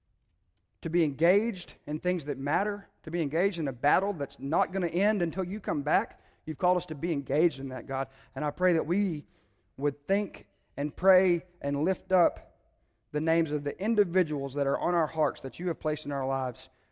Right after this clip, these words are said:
this morning, and that you would put that emphasis with such a sense of urgency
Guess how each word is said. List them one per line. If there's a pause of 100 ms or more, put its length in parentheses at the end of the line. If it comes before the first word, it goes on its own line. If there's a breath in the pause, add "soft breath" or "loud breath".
this
morning, (560)
and
that
you
would
put
that
emphasis (140)
with
such
a
sense
of
urgency